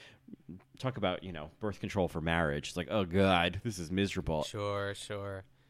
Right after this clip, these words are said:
Speaker 1: Uh, yes, I highly recommend watching
Speaker 2: Is this
Speaker 1: it.
Speaker 2: on Netflix?
Speaker 1: H B O.
Speaker 2: Or Hulu?
Speaker 1: It's on
Speaker 2: Oh,
Speaker 1: H B O.
Speaker 2: H B O.
Speaker 1: Yeah.
Speaker 2: Even better. I guess that's true. If they're gonna be eating ass, it's gonna be
Speaker 1: Yeah.
Speaker 2: H B O. But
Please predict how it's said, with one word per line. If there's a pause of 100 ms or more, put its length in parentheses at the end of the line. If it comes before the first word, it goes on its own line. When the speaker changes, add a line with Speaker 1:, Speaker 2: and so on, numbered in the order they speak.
(440)
Speaker 1:
Uh, (120)
yes, (100)
I
highly
recommend (400)
watching
Speaker 2:
Is
this
Speaker 1:
it.
Speaker 2:
on
Netflix? (120)
Speaker 1:
H
B
O.
Speaker 2:
Or (120)
Hulu?
Speaker 1:
It's
on
Speaker 2:
Oh,
Speaker 1:
H
B
O.
Speaker 2:
H
B
O.
Speaker 1:
Yeah.
Speaker 2:
Even
better.
I
guess
that's
true.
If
they're
gonna (240)
be
eating
ass,
it's
gonna
be
Speaker 1:
Yeah.
Speaker 2:
H
B
O.
But